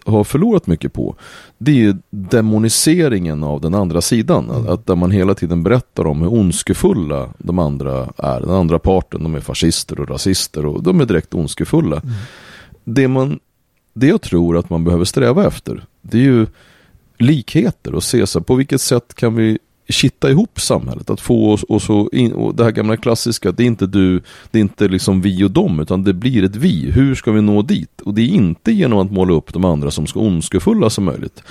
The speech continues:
Speaker 2: Men,
Speaker 1: Jag
Speaker 2: men,
Speaker 1: väljer
Speaker 2: men,
Speaker 1: att
Speaker 2: men
Speaker 1: till
Speaker 2: tror
Speaker 1: och
Speaker 2: du,
Speaker 1: med
Speaker 2: tror du det, alltså, tror du det är möj-, alltså folk har ju grävt så djupa skyttegravar.
Speaker 1: Ja, men där är vi tillbaka till, till förlåtelsen någonstans, och där är det den sta-, det är bara den starke som kan vara den förlåtande.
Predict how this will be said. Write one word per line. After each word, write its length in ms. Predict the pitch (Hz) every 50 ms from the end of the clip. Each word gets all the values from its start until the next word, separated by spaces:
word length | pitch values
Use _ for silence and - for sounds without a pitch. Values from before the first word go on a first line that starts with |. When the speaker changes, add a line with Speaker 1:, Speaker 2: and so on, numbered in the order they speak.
| - - - - -
Speaker 2:
Men, 120 | - 143
Speaker 1:
Jag 80 | 139 180
Speaker 2:
men, 100 | 208 -
Speaker 1:
väljer 260 | 160 135 117 107 -
Speaker 2:
men, 20 | 156
Speaker 1:
att 140 | 143 -
Speaker 2:
men 160 | - 151 160 151
Speaker 1:
till 100 | 185 214
Speaker 2:
tror 120 | 170 175
Speaker 1:
och 80 | 170 165
Speaker 2:
du, 60 | 160
Speaker 1:
med 160 | 196 190 185
Speaker 2:
tror 180 | 175 170 160 156
du 80 | 156
det, 220 | 139 139 147 143 143
alltså, 480 | 139 151 - - 139 - 160 160 151 - - -
tror 160 | - - 160 170
du 140 | 151 139
det 60 | 127 135
är 20 |
möj-, 200 | 147 160 151 143
alltså 200 | 143 139 - 143
folk 260 | - - 165 165 -
har 80 | - 156
ju 60 | 147
grävt 340 | 135 147 143 143 143 123 -
så 120 | - 143
djupa 640 | 135 135 127 135 165 170 135 - _ _ - 143 -
skyttegravar. 920 | - - 143 - _ - 151 135 139 147 147 151 147 143 131 107 110 117 - - - -
Speaker 1:
Ja, 160 | 143 147 151
men 140 | 156 165 165
där 120 | 175 170
är 60 | 160
vi 80 | 151 151
tillbaka 440 | - 143 135 156 156 147 - 139 135
till, 400 | - 117 104 101 98 95 - - -
till 240 | - 98 90 87 85
förlåtelsen 680 | - - 101 113 143 82 73 - - 95 - 98 82
någonstans, 460 | 80 80 - - - 69 69 - -
och 60 | 90 82
där 200 | 113 127 156 156
är 140 | 127 101
det 80 | 98 95
den 140 | 90 95 95
sta-, 340 | 92 - - - - 117 -
det 100 | - 117
är 40 | 113
bara 220 | 120 - 107 98
den 160 | 110 131 135
starke 560 | 131 - - - 160 - 87 90 - - - 151
som 180 | - 127 110
kan 160 | - 120 95
vara 280 | 95 98 85 76 76 73
den 160 | 73 76 78
förlåtande. 720 | 82 - 147 180 208 160 - - - 57 55 52 - 101